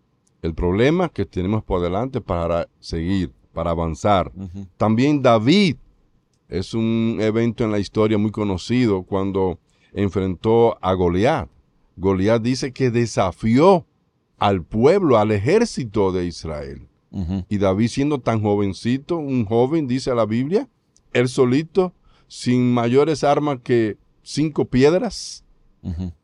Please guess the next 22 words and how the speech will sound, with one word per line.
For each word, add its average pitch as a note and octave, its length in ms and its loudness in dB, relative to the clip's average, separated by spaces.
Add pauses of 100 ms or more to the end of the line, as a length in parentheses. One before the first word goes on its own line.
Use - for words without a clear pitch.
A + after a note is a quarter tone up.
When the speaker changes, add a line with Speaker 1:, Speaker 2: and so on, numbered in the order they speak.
(420)
Speaker 1:
enfrentar B2+ 600 2
a D#3+ 80 4
un D#3 180 2
guerrero D3+ 600 4
experimentado B2+ 960 0 (580)
con G#2+ 220 2
armas. G#3+ 520 2 (120)
Speaker 2:
Y, D3 240 -6
y A#2 100 -2
que A#2 200 0
lo G#2 220 2
miró G2+ 360 2
de A2 60 0
menos, G#2+ 380 -4
¿verdad? D#2 380 -10 (260)
Speaker 1:
Lo G#2 180 0
menospreció. G#2+ 640 -2 (260)
Speaker 2:
<laughs> - 220 -8
Speaker 1:
Entonces, B2+ 600 0 (360)
¿qué C#3 180 6
desafío B2 500 0
tuvo, F#2 400 -2